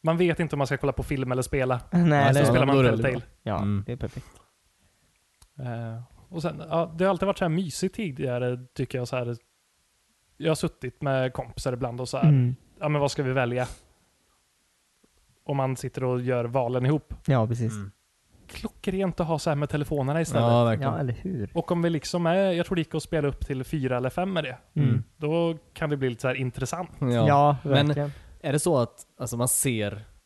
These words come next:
Speaker 3: vad folk har röstat på, eller blir det det alternativet som flest folk har tagit?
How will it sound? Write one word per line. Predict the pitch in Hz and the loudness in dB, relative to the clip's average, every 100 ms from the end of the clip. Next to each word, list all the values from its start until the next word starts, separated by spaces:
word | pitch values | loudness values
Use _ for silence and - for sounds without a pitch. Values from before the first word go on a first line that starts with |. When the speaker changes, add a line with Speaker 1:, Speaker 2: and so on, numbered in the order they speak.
| - | -12
Speaker 3:
vad | 120 117 | -4 -2
folk | - 110 - | 0 0 2
har | 123 | 0
röstat | 135 - 180 | 0 -2 -4
på, | - 104 | 2 2
eller | 101 110 | 4 0
blir | 101 127 127 127 101 | -2 -4 -2 -2 0
det | 113 | 0
det | 170 127 | 2 2
alternativet | 110 107 104 98 | 0 -4 -4 -2
som | 104 | -6
flest | - 113 95 | -4 -4 -4
folk | - 98 - | -6 -8 -8
har | - | -6
tagit? | 110 120 - - | -4 -6 -12 -20